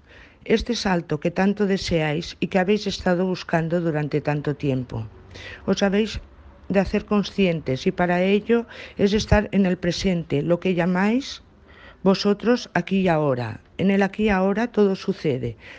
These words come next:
todo se puede dar y todo se puede cambiar. La visión es la interna, la de los ojos del corazón.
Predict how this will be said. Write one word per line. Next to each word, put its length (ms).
todo 220
se 160
puede 300
dar 300
y 80
todo 240
se 180
puede 240
cambiar. 520
La 120
visión 600
es 160
la 60
interna, 760
la 120
de 80
los 200
ojos 260
del 160
corazón. 580